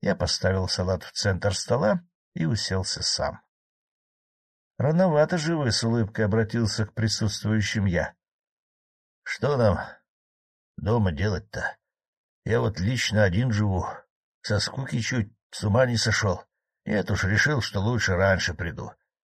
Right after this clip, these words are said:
ответил усатый мужчина. «А еще на стол накрыть нужно. На все готовое очень не хотелось приходить», — добавила женщина,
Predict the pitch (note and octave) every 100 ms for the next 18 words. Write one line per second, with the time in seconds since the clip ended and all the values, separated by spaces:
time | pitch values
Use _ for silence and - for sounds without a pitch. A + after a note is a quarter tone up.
0 | _ - E2 F#2 D#2+ F2 F2 - D2 D#2
1 | E2+ - - - - - _ _ _ _
2 | _ _ _ _ _ _ - A#2+ - -
3 | B3+ G3 - F#3+ G3+ G3 D3 D#3 D3 C#3+
4 | A#2+ C#3+ - _ _ _ _ B2+ - -
5 | A2+ A2 E3 B2+ A#2 - C3+ - C#3+ C#3
6 | A#2+ B2+ C#3 C3 - - A2+ A2 F2 -
7 | - _ _ _ - F2+ G2+ F2+ F2+ F2+
8 | C#3 - F2+ E2